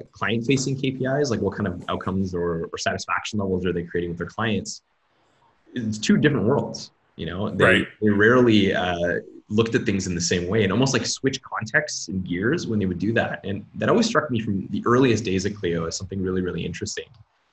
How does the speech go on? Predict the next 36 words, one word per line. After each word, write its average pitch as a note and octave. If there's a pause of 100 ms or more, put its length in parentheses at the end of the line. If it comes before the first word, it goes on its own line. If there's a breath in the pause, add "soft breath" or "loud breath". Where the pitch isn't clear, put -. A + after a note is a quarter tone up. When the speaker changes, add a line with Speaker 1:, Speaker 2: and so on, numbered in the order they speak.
(140)
Speaker 1:
So -
I A#2
started G3
getting E3
curious C3
on A2
the F2+
latter, G2
being F2
like, E2 (160)
you're G2+
so F3
data-driven A2+
and, E2+
and F2+
analytical G#2+
in E2
the F2+
way F2+
you F2+
think F#2
about F2+
your, E2+ (140)
your E3+
job G2 (680)
and F2
serving A2+
your E2+
clients, E2
but G2+
not A2
in G2+
the G2
way F#2
that F2
your F2